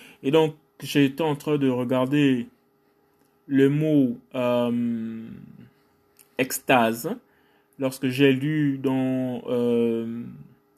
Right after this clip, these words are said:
les Actes, euh, des Apôtres, euh, chapitre, euh, euh, dix, là, verset dix. Et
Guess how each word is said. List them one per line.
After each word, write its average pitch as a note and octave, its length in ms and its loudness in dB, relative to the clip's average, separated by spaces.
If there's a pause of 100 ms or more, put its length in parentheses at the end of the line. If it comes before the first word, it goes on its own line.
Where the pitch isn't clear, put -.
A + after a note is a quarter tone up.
(120)
les B2+ 180 -2
Actes, - 280 -2 (520)
euh, A#2+ 480 2
des A#2+ 180 -4
Apôtres, F#3+ 380 -4 (680)
euh, B2 440 -6
chapitre, C3 540 -6
euh, A#2+ 380 0 (1000)
euh, B2 220 -4
dix, D#3+ 400 -10
là, D3+ 220 -6 (2000)
verset B2 360 -2
dix. E3 440 -6 (2000)
Et A#2+ 380 0